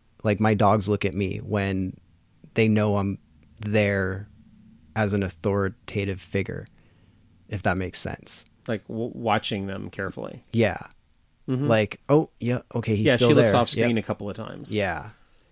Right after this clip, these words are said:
Speaker 1: Um, so that's very interesting. And apparently she will be at the June eleventh, uh, iConfidant meetup,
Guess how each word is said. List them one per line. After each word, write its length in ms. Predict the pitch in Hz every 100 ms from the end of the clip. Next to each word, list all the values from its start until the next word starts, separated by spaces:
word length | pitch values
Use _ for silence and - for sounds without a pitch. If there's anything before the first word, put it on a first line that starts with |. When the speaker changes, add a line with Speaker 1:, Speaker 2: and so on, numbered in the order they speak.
| _ _ _ 117
Speaker 1:
Um, 340 | 113 113 110
so 380 | - 127 120 113
that's 480 | 104 135 - - -
very 280 | 117 117 107
interesting. 480 | 113 107 95 95 107
And 100 | 113
apparently 400 | 120 151 165 135
she 320 | - - 143
will 260 | 127 127 113
be 300 | 120 117 -
at 320 | 104 104 107
the 100 | 107
June 200 | 98 110
eleventh, 720 | 101 101 101 98 90 - - -
uh, 220 | 101 98
iConfidant 640 | 101 - 107 117 104 95
meetup, 340 | 95 - 92